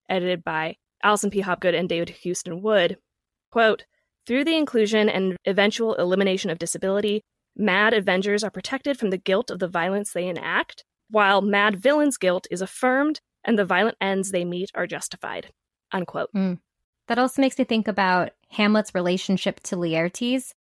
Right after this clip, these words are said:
Speaker 2: because he,
Speaker 1: Mm-hmm.
Speaker 2: whether he drops it or not outright, he acknowledges the madness as Hamlet's enemy as well. And that
Speaker 1: Right.
Speaker 2: might be a device to have the two of them reconcile over Polonius and Ophelia. They share a common enemy.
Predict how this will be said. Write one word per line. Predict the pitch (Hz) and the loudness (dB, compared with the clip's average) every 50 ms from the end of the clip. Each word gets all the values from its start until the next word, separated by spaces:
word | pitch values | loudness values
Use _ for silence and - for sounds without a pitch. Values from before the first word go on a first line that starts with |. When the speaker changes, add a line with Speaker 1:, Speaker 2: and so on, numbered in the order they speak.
| _ | _
Speaker 2:
because | - 196 190 - 208 202 190 190 190 190 185 | -4 -4 -4 0 2 2 4 4 2 0 -2
he, | - - 214 208 196 190 190 190 180 - | -6 -4 -4 -2 0 0 0 0 0 0
Speaker 1:
Mm-hmm. | 247 240 | 0 2
Speaker 2:
whether | 214 220 220 220 | 4 4 4 4
he | 208 220 214 | 4 2 2
drops | - 202 185 190 - - 202 | 2 0 0 0 -2 -2 -2
it | 185 | 0
or | 185 175 | 0 2
not | 170 165 170 - | 2 0 0 0
outright, | 175 175 - 208 170 170 196 247 - _ _ _ _ _ _ _ | -2 -2 -2 -2 -2 0 0 -2 -4 _ _ _ _ _ _ _
he | - - 233 | -4 0 0
acknowledges | 208 175 185 175 160 165 185 196 185 208 196 190 - | 0 2 2 2 4 4 4 2 2 0 -2 0 0
the | 208 | 0
madness | 185 175 165 156 170 180 185 185 185 - - - - - | 2 2 2 2 2 2 0 -2 -2 -4 -8 -12 -8 -4
as | - 180 170 165 160 160 165 - - - _ | 0 0 2 2 0 -2 -4 -8 -12 -16 _
Hamlet's | - - 196 196 190 185 180 - | -6 -2 0 2 2 0 0 0
enemy | - 185 190 185 180 170 165 | 0 0 0 2 0 0 -2
as | 165 - | -4 -4
well. | - 170 151 139 147 190 254 254 - _ _ _ _ _ _ | -2 -2 0 0 0 0 -2 -4 -6 _ _ _ _ _ _
And | 196 196 190 180 175 175 175 175 - - - | 0 2 4 4 4 2 0 -2 -6 -10 -4
that | - 208 190 | 0 2 4
Speaker 1:
Right. | 208 185 | 4 4
Speaker 2:
might | 185 180 - | 4 2 0
be | 185 180 175 170 | 0 0 0 0
a | - 185 | 0 -2
device | 170 180 - 170 165 165 170 - - | -2 -2 0 0 0 0 -2 -4 -8
to | - - 190 175 175 170 170 - _ _ _ | -4 -2 0 0 0 0 -2 -4 _ _ _
have | - 196 185 180 | 0 0 0 0
the | 180 185 | 0 -4
two | - - 208 185 | -2 0 0 0
of | 170 165 | 2 2
them | 180 180 165 160 160 160 165 - _ - | 2 2 2 2 0 -2 -6 -8 _ -4
reconcile | 170 160 - - 175 165 - - 156 143 - - - - - 185 - _ _ _ _ _ _ | -4 -2 -2 -2 -2 -2 0 0 2 2 2 0 -4 -6 -8 -10 -12 _ _ _ _ _ _
over | - 196 185 185 175 | 0 0 2 2 0
Polonius | - - - 190 180 175 170 160 - - | 0 0 2 2 2 2 2 0 -2 -4
and | 170 | -6
Ophelia. | 160 - - 170 160 147 - - - - 180 - _ _ _ _ _ _ _ _ - | -6 -6 -4 -6 -4 -4 -6 -6 -8 -10 -14 -16 _ _ _ _ _ _ _ _ -4
They | 190 | -4
share | 180 - 202 190 - | -2 0 2 0 0
a | |
common | - - - 185 180 175 170 | 0 0 0 2 2 2 2
enemy. | 170 170 165 156 160 160 185 | 0 0 -2 -2 -4 -6 -6